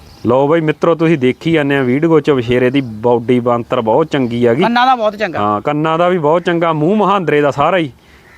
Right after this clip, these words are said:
Speaker 1: ਬਾਕੀ ਪਿੱਠ ਪੂੜਾ ਵੀ ਸੋਹਣਾ ਲੱਗਿਆ ਵਿਸ਼ੇਰੇ ਨੂੰ, ਹਨਾ? ਤੇ ਕਿੰਨੇ
Speaker 2: ਹਾਂ।
Speaker 1: ਮਹੀਨੇ ਉਮਰ ਹੋ ਗਈ ਇਹਦੀ?
Speaker 2: ਹਾਂਜੀ। ਇਹ
Speaker 1: ਕਿੰਨੀ
Speaker 2: ਦੋ,
Speaker 1: ਉਮਰ?
Speaker 2: ਦੋ ਸਾਲ ਦਾ ਹੋ ਗਿਆ ਜੀ, ਗੱਪਣੀ ਮਾਰਦੇ।
Speaker 1: ਅੱਛਾ, ਦੋ ਸਾਲ ਦਾ ਹੋ ਗਿਆ।
Speaker 2: ਹਾਂ, ਸੇਲ ਵਾਸਤੇ ਰੱਖਿਆ ਆਪਾਂ ਤਾਂ।
Speaker 1: ਠੀਕ ਆ, ਠੀਕ ਆ। ਲਓ
Speaker 2: ਆ,
Speaker 1: ਬਾਈ
Speaker 2: ਹੁਣੇ
Speaker 1: ਮਿੱਤ-
Speaker 2: ਆਇਆ ਆਪਣੇ ਕੋਲ ਦਸ ਕੁ ਦਿਨਾਂ ਦਾ।
Speaker 1: ਠੀਕ ਆ ਜੀ।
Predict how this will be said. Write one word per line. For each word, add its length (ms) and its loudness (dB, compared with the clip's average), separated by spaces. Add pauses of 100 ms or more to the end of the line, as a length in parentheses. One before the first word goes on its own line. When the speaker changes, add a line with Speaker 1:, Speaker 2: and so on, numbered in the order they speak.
Speaker 1:
ਬਾਕੀ 200 -4
ਪਿੱਠ 280 -4
ਪੂੜਾ 260 0
ਵੀ 80 0
ਸੋਹਣਾ 300 0
ਲੱਗਿਆ 280 0
ਵਿਸ਼ੇਰੇ 280 0
ਨੂੰ, 120 -2
ਹਨਾ? 180 -2 (640)
ਤੇ 100 0
ਕਿੰਨੇ 320 0
Speaker 2:
ਹਾਂ। 60 0
Speaker 1:
ਮਹੀਨੇ 260 0
ਉਮਰ 220 2
ਹੋ 160 0
ਗਈ 80 -2
ਇਹਦੀ? 260 0 (200)
Speaker 2:
ਹਾਂਜੀ। 160 -2
ਇਹ 100 -2 (600)
Speaker 1:
ਕਿੰਨੀ 280 0
Speaker 2:
ਦੋ, 80 2
Speaker 1:
ਉਮਰ? 100 -2 (280)
Speaker 2:
ਦੋ 180 0
ਸਾਲ 280 2
ਦਾ 100 2
ਹੋ 100 0
ਗਿਆ 120 0
ਜੀ, 120 -4
ਗੱਪਣੀ 280 -2
ਮਾਰਦੇ। 420 -4
Speaker 1:
ਅੱਛਾ, 240 -2
ਦੋ 220 2
ਸਾਲ 260 2
ਦਾ 100 0
ਹੋ 160 -4
ਗਿਆ। 120 -2
Speaker 2:
ਹਾਂ, 160 2
ਸੇਲ 320 0
ਵਾਸਤੇ 300 0
ਰੱਖਿਆ 220 -2
ਆਪਾਂ 200 -6
ਤਾਂ। 180 -16
Speaker 1:
ਠੀਕ 280 -2
ਆ, 60 -6
ਠੀਕ 320 -10
ਆ। 40 -10 (600)
ਲਓ 200 2
Speaker 2:
ਆ, 40 2
Speaker 1:
ਬਾਈ 100 2
Speaker 2:
ਹੁਣੇ 120 2
Speaker 1:
ਮਿੱਤ- 120 2
Speaker 2:
ਆਇਆ 160 2
ਆਪਣੇ 220 -4
ਕੋਲ 140 -4
ਦਸ 200 -2
ਕੁ 80 -10
ਦਿਨਾਂ 220 -4
ਦਾ। 140 -4 (100)
Speaker 1:
ਠੀਕ 260 -6
ਆ 60 -6
ਜੀ। 140 -10